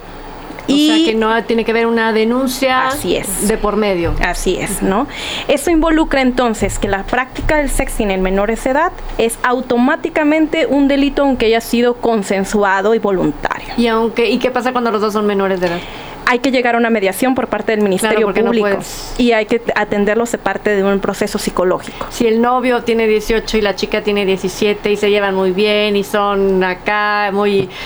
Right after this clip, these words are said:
Speaker 1: eh, muy de la onda y todo el rollo, ¿El chico de dieciocho años tiene responsabilidad penal?
Speaker 2: Así es. El hecho de que
Speaker 1: Ah.
Speaker 2: contenga imágenes,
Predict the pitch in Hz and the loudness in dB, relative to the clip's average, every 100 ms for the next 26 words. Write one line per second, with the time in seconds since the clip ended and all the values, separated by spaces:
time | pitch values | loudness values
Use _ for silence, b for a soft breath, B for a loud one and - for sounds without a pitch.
0 | B 233 214 208 208 226 233 220 208 202 | B 0 2 2 2 2 2 2 2 2
1 | 226 233 240 220 214 202 220 220 208 233 | 2 2 2 0 0 0 0 0 0 0
2 | 233 B B B B - 190 - - 294 | -2 B B B B -6 -4 -4 0 0
3 | 330 294 262 262 269 294 311 294 294 277 | 2 2 0 0 0 -2 0 0 0 -2
4 | 247 233 226 247 262 311 - 202 - 180 | -2 0 0 0 -2 -2 -4 -6 -2 -2
5 | 147 - 196 202 247 226 190 180 185 254 | -2 -2 0 0 0 0 -2 -2 0 0
6 | 254 240 160 - B 190 185 185 190 220 | 2 2 0 -4 B -2 0 2 0 0
7 | 247 240 262 | 0 2 0